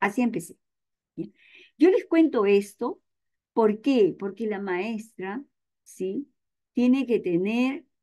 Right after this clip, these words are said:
de vocación, ¿ya? Tiene que tener iniciativa. Entonces, "Ay, no, si no, no, no, no, no, ¿cómo voy a atender a los niños acá? No tengo nada, tú, que, que me caiga del cielo",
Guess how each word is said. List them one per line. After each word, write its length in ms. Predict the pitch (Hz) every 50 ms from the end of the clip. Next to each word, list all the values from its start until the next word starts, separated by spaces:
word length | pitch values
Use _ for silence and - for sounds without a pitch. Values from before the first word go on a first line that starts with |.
| _ _ _ _ _ _ _
de 160 | 160 156 147
vocación, 840 | - - 127 - - - - - - 240 254 240 185 147 - - _ _ _ _ _ _ _ _ _ _ _
¿ya? 260 | - 165 160 160 180 165
Tiene 280 | 233 233 240 247 247
que 100 | 240 233 -
tener 340 | 180 160 165 175 180 185
iniciativa. 1000 | 202 202 202 202 202 202 202 - 170 135 127 - _ - 185 175 160 156 - - - _ _ _ _ _ _ _ _ -
Entonces, 420 | 185 190 190 - 254 254 269 277
"Ay, 380 | 254 254 262 269 269 269 269 254
no, 180 | 233 226 233 233
si 100 | 247 247
no, 160 | 240 240 240
no, 140 | 233 247 247
no, 580 | 220 233 233 226 226 220 214 220 214 214 220 220
no, 140 | 214 214
no, 260 | 214 208 208 208 190 185
¿cómo 180 | 247 254 254 254
voy 100 | 254 247
a 40 |
atender 340 | 247 240 247 240 233 233 240
a 100 | 240 247
los 100 | 240 226
niños 280 | 220 240 240 240 240 226
acá? 280 | 240 208 214 226 226 240
No 140 | 233 220 208
tengo 220 | - 214 202 208
nada, 340 | 185 185 185 185 185 175 165
tú, 140 | 165 196 180
que, 140 | - 185 180
que 100 | - 175
me 140 | 170 170 165
caiga 260 | 190 240 254 262 285
del 180 | 254 233 202 175
cielo", 600 | 165 - 285 294 302 302 311 359 370 523 -